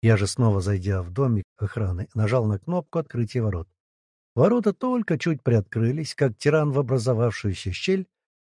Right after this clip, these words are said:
засунул дуло винтовки и, нажав на спусковой крючок, провел этим дулом слева направо. Черт, вот дурак! Неужто не мог подождать пять секунд, пока я добегу к нему? Я же сразу активировал кидок с полетом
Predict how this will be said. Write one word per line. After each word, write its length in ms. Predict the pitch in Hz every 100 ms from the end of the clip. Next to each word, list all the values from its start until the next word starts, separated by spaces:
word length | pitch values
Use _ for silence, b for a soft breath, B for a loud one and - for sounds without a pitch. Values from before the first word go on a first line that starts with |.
| _
засунул 560 | 226 233 - 247 240 175
дуло 240 | 196 226
винтовки 680 | 165 160 214 202 - 202 -
и, 100 | 135
нажав 400 | 127 117 131 117
на 80 | 123
спусковой 580 | 110 - 123 - 120 107
крючок, 540 | 117 107 113 110 -
провел 340 | - 123 226 226
этим 240 | 202 185
дулом 300 | 175 202 196
слева 300 | - 147 156
направо. 560 | 156 151 120 90 85 -
Черт, 460 | - - 156 120 208
вот 140 | 202
дурак! 340 | 208 143 90 - _ _ _ _ _ -
Неужто 400 | 233 262 - 247
не 100 | 233
мог 180 | 220 -
подождать 400 | 208 196 202 165
пять 160 | 185
секунд, 360 | - 185 190 -
пока 200 | 175 175
я 120 | 170
добегу 320 | 156 165 156
к 80 | -
нему? 260 | 151 98 - _ _ _ -
Я 200 | 117 104
же 120 | 104
сразу 480 | 117 113 104 95 107
активировал 560 | 92 110 98 92 90
кидок 320 | - 135 202
с 40 | -
полетом 440 | 185 185 180 165